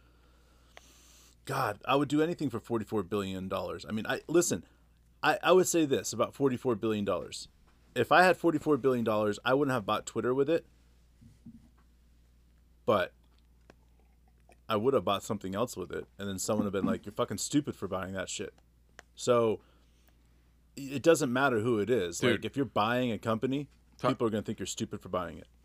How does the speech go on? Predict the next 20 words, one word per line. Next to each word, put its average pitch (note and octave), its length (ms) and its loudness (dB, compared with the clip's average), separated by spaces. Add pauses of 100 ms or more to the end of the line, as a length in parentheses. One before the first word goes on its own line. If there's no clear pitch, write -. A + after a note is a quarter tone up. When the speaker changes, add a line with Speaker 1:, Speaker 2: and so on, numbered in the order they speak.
(120)
Speaker 2:
Ta-, - 160 -4 (120)
forty-four E3+ 460 0
billion C3+ 340 -2
dollars, G#2+ 320 2
can B2+ 100 -4
you A#2+ 60 -2
imagine A#2+ 300 0
the A2 100 -2
drug G2 380 -8 (240)
buffet A2+ 320 -4
you A#2 100 -4
could A2+ 180 -12
end A2+ 180 -8
up A2+ 180 -12
with? A#2 160 -10
Eh? A#2 120 -8
You'd A2+ 100 -12
be F2+ 60 -10
like, E2 340 -8
"Pe-, - 140 -6